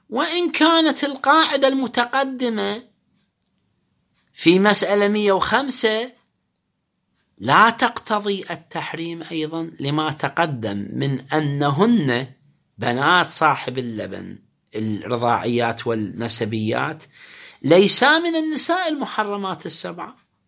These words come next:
هن ليس من النساء السبعة، تمام ولا لا؟ لكن مع ذلك دل الدليل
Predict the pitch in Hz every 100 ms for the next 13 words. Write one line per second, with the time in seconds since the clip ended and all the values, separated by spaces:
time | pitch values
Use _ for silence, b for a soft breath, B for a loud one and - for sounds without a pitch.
0 | - 131 170 170 208 320 - 233 196 165
1 | 147 - 139 - - 135 101 - _ _
2 | _ 123 127 175 226 208 - - - _
3 | _ _ b b b b b b b 240
4 | 240 - 226 214 185 165 175 190 233 226
5 | 190 160 143 135 151 202 269